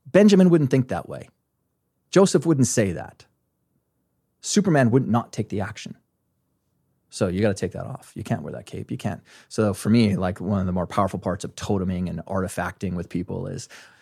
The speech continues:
is there a, a ritual and something that you can do to, like, break yourself out of the state? And, I mean, I wouldn't name names 'cause I, I never share who I work with unless they publicly share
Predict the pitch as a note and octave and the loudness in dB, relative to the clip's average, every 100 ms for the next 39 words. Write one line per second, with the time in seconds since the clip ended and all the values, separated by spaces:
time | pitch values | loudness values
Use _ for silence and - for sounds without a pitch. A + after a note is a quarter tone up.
0 | _ _ - A2+ A2 A#2 G#2 F#2 E2+ E2 | _ _ 0 4 6 6 4 2 -2 -6
1 | E2 _ - F#2+ G#2+ G#2 A#2+ G2+ F#2+ F2+ | -10 _ -4 0 0 -2 -2 0 0 -2
2 | F2+ F#2 G2+ G2 F#2+ D2+ F2+ F2 F2+ F#2 | -6 -6 -6 -6 -6 -6 -8 -10 -8 -6
3 | F2+ F2 F2 F2 - _ _ _ - G2 | -6 -8 -8 -10 -16 _ _ _ -8 -6
4 | F#2 - G2 F2+ F2 - G2+ F2 F#2 G2 | -6 -8 -8 -8 -10 -12 -10 -10 -10 -6
5 | G2 G2 F#2 F2 G#2 _ _ _ _ - | -2 0 0 -4 -8 _ _ _ _ -2
6 | G#2+ G#2+ F#2+ G2+ F#2+ F#2 F#2 F#2 F2+ - | 4 4 4 2 2 2 2 0 -4 -4
7 | G2+ - - - _ _ _ _ - G2 | -6 -6 -12 -20 _ _ _ _ -4 -2
8 | G#2 G#2+ G#2 A2+ A2 - A2+ G#2 G#2 F#2+ | 2 4 6 6 4 2 2 4 2 2
9 | F#2 G2 F#2+ G2+ F#2 F2+ - F2 - F#2 | 0 -2 -2 -4 -4 -6 -6 -6 -6 -6
10 | F#2+ F2+ - F#2 F2 | -6 -8 -6 -8 -8